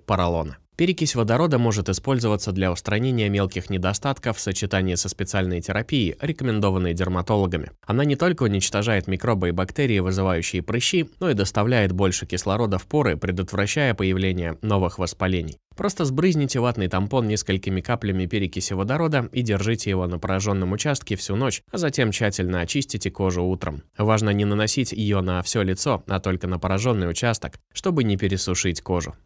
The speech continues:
Перекись водорода может осветлить темные пятна на коже от прыщей или солнечных ожогов. По этой причине она является одним из самых популярных компонентов в области косметики. Она используется в качестве отбеливания для зубов и ногтей,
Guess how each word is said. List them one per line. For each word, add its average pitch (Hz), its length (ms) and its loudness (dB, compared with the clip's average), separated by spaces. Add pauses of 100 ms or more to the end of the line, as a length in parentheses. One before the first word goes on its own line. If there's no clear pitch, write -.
(120)
Перекись 170 340 0
водорода 147 400 2
может 104 340 2
осветлить 104 520 0
темные 90 300 0
пятна 113 320 0
на 87 140 -2
коже 110 280 0
от 87 120 -4
прыщей 107 460 0
или 87 240 0
солнечных 87 600 -2
ожогов. 95 480 0 (180)
По 98 100 0
этой 98 200 2
причине 110 460 0
она 95 100 2
является 98 480 2
одним 92 280 0
из - 80 0
самых 95 300 0
популярных 104 600 -2
компонентов 113 760 -2
в 107 140 0
области 92 420 0
косметики. - 720 -6
Она 170 220 0
используется 156 520 0
в - 60 -6
качестве 113 460 -2
отбеливания 101 580 2
для 92 220 0
зубов 104 360 0
и - 40 -4
ногтей, 92 460 -2